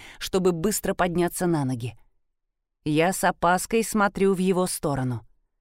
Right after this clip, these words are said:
Он не выглядит довольным, но не спешит доставать нож. Почему? «Эания!» — глухо рычит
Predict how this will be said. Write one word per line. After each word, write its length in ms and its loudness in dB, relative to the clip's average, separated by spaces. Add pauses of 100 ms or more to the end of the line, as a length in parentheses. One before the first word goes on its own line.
(540)
Он 240 6
не 120 6
выглядит 680 0
довольным, 680 2 (540)
но 240 4
не 120 4
спешит 600 -2
доставать 640 -2
нож. 480 0 (960)
Почему? 640 -2 (1160)
«Эания!» — 1080 2 (500)
глухо 500 0
рычит 380 -2